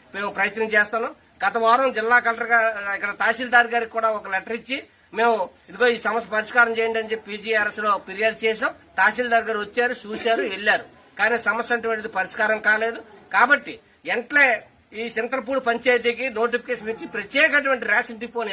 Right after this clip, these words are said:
ఏర్పాటు చేసి ఇక్కడ డీలర్షిప్ ఇచ్చి ఇక్కడ ఉన్నటువంటి గిరిజనులు ఏదైతే ఉన్నారో మూడు వందల ఎనభై రేషన్ కార్డు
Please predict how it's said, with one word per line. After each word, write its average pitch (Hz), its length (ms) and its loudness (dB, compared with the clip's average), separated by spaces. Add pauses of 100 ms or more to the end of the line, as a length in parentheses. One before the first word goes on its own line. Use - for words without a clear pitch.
ఏర్పాటు 220 360 0
చేసి 226 240 0 (380)
ఇక్కడ 220 200 -8
డీలర్షిప్ 247 540 0
ఇచ్చి 269 180 -8 (360)
ఇక్కడ 202 180 -8
ఉన్నటువంటి 254 440 2
గిరిజనులు 226 440 -2 (380)
ఏదైతే 254 380 4
ఉన్నారో 233 240 4 (120)
మూడు 226 200 2
వందల 226 260 0
ఎనభై 208 260 -2
రేషన్ 226 320 -2
కార్డు 240 180 4